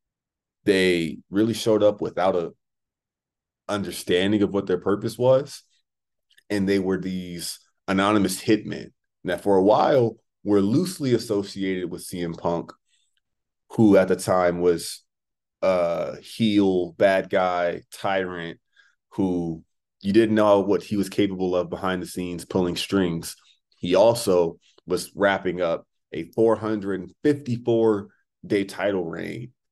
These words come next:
which was the longest of the modern era. I referenced that reign specifically because that will be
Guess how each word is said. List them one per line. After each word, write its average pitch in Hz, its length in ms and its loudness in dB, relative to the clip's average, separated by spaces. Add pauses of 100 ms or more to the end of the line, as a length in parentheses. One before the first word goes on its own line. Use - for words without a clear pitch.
(160)
which 101 160 -6
was 92 180 -4
the 90 140 -2
longest 90 580 0
of 90 120 0
the 85 80 -6
modern 85 380 -2
era. 85 360 -4 (300)
I 73 100 0
referenced 85 560 0
that 82 280 0 (460)
reign 85 320 -4
specifically 82 840 -4
because 78 440 -6
that 87 180 2
will 85 100 -2
be 85 500 -12